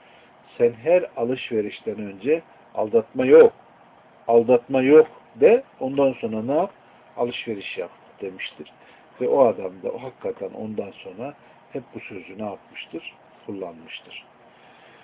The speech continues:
Faize geldiğimizde Türkçemize faiz olarak kullanılan Arapça riba kelimesi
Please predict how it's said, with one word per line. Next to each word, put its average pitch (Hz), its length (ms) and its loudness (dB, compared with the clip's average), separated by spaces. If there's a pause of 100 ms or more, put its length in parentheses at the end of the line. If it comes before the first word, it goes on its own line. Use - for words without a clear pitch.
(340)
Faize 196 420 6
geldiğimizde 143 1080 0
Türkçemize 110 640 -2
faiz 135 440 4
olarak 107 420 0
kullanılan 98 520 -4 (640)
Arapça 139 480 2
riba 113 420 4
kelimesi 101 720 -10